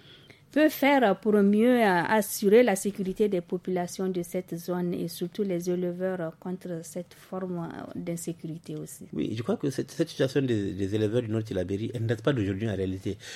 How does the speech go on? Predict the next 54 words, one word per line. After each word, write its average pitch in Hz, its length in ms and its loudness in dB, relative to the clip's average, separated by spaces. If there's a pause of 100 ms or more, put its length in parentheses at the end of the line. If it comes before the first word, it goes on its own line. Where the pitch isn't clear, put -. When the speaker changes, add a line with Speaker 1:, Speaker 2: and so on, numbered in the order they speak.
(200)
Speaker 2:
Moi, 131 140 4
je 131 100 2
me 110 80 4
rappelle 113 240 4
bien 139 140 2
que 131 120 -2
bien 160 360 6
avant 151 400 0 (520)
l'arrivée 131 400 2
des, 127 120 4
des 113 240 -2
premiers 131 240 4
groupes 127 180 0
djihadistes, 101 540 -2 (420)
il 107 60 -6
y - 20 -2
avait 127 160 4
ce 143 100 -2
conflit 123 400 -2
entre, 135 300 0 (460)
euh, 104 240 6
les, 101 200 0
les, 104 160 0
les 110 140 0
Peuls 151 380 6 (180)
et 139 80 4
les 131 80 4
communautés 113 380 2
d'Aoussa 107 320 0
qui - 160 0
étaient 104 180 0
au 107 80 4
Mali. 98 320 0 (560)
Je - 80 -10
crois 113 120 4
que 113 120 2
j'avais, 101 440 4
j'étais 113 340 4
régulièrement 104 440 2
en 107 80 -2
contact 107 360 -2
avec, 101 300 0
euh, 87 580 0
un 110 100 0
des 107 100 2
représentants 98 360 0
du 104 120 0
Conseil 101 340 -2
national 101 280 -4
des 92 120 -2
éleveurs 95 260 -2
de 104 80 -8
Nord 101 120 -4
Tilaberi, 95 440 -2